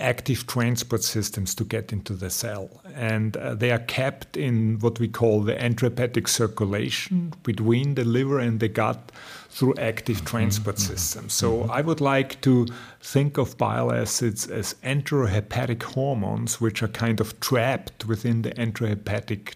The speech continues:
Speaker 1: transport systems between the gut and the liver, where they recirculate. Uh, you have to keep in mind when you have your gallbladder being filled full of bile, and this is going to contract after a meal,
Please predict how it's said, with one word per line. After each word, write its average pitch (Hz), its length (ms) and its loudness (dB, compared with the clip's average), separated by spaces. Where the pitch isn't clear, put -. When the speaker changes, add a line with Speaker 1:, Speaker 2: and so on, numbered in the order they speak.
Speaker 1:
transport 113 760 -2
systems 120 640 0
between 127 320 6
the 135 100 6
gut 117 320 0
and 117 140 0
the 110 80 2
liver, 123 420 2
where 117 240 4
they 110 140 2
recirculate. 117 1160 2
Uh, 123 80 2
you 113 200 2
have 127 200 2
to 120 280 4
keep 139 240 -2
in 123 140 2
mind 117 440 0
when 117 500 0
you 127 360 0
have 123 180 2
your 117 120 2
gallbladder 117 600 4
being 113 420 0
filled 120 640 0
full 147 460 2
of - 220 -4
bile, 107 580 2
and 107 340 0
this 113 220 0
is 110 100 -2
going 110 300 2
to 117 120 0
contract 101 760 -2
after 110 300 -4
a 101 40 0
meal, 113 360 0